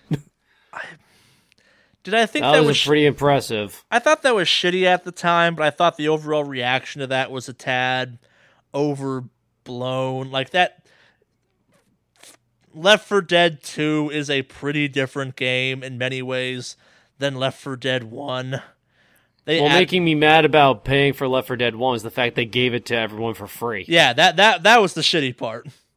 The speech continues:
Speaker 1: Yeah, that was pretty fucking shitty.
Speaker 2: Yeah.
Speaker 1: <laughs>
Speaker 2: Yeah, we could talk about Half-Life technically, but that's like, Half-Life One, decent game. Half-Life Two, monumentally important game.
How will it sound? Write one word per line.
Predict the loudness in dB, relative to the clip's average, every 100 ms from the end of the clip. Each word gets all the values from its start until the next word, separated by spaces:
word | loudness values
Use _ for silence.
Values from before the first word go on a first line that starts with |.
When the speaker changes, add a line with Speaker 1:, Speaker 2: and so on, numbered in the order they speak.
| _ _ _
Speaker 1:
Yeah, | 0 2 4 2 0
that | 0
was | 0 2
pretty | 0 0
fucking | 0 -2 -2
shitty. | -2 0 0
Speaker 2:
Yeah. | 2 2 2 2 2 -2
Speaker 1:
<laughs> | -12 _ _ _ _ _ _ _ _ _ _ _ _ _ _ _ _ _ _ _ _ _ _ _ _ _ _ _ _ _ _ _ _ _ _
Speaker 2:
Yeah, | -6 0 0
we | 0
could | -2
talk | -2
about | -2
Half-Life | -2 -2 -2 -4 -6 -6
technically, | -6 -6 -6 -12 -10 -8 -8
but | -10 -8
that's | -10 -8
like, | -8 -10 _ _ _ 0
Half-Life | 2 4 2 0
One, | 0 0 0
decent | -4 -8 -8 -10
game. | -8 -6
Half-Life | -2 -2 0 -4 -4
Two, | -4 -4 -4
monumentally | -2 0 0 0 -4 -2 -4 -4
important | -6 -4 -4 -4 -6
game. | -4 -4 -6 -12